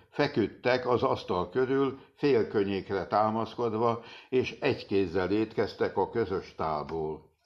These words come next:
Így az étkezők lába könnyen megközelíthető volt.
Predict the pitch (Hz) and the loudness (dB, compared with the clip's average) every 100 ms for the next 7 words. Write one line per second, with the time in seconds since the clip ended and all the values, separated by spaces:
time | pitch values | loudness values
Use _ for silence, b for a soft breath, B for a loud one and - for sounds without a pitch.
0 | B B B B 139 180 143 117 110 - | B B B B 2 4 4 2 2 0
1 | 151 175 - 143 113 110 - 104 107 104 | 2 2 2 2 4 2 4 4 4 4
2 | 120 - 117 92 95 98 98 92 113 95 | 2 2 0 2 0 0 0 0 -2 0
3 | 95 95 92 - 95 - 98 90 92 92 | 0 0 -4 -2 -2 0 0 2 2 2
4 | - | -2